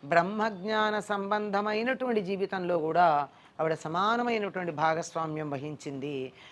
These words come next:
సరే, కాత్యాయని ముగ్గురు కొడుకుల్ని వేదవేత్తలుగా తయారు చేసిన తర్వాత సంసార బాధ్యతలు పూర్తి చేసుకున్నాను అని అనుకున్నాడు యాజ్ఞవల్క్యుడు.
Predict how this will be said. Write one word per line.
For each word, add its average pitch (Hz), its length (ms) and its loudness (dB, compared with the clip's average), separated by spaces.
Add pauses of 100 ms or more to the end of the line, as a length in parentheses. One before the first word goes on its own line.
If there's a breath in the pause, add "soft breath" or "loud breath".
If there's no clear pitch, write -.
(180 loud breath)
సరే, 240 160 4
కాత్యాయని 226 640 2
ముగ్గురు 202 360 0
కొడుకుల్ని 190 520 0
వేదవేత్తలుగా 185 800 2
తయారు 175 500 2
చేసిన 170 280 -4
తర్వాత 170 520 0 (300 loud breath)
సంసార 233 520 8
బాధ్యతలు 196 640 4
పూర్తి 190 420 -4
చేసుకున్నాను 180 680 -2
అని 170 100 -2
అనుకున్నాడు 175 500 -4
యాజ్ఞవల్క్యుడు. 170 840 0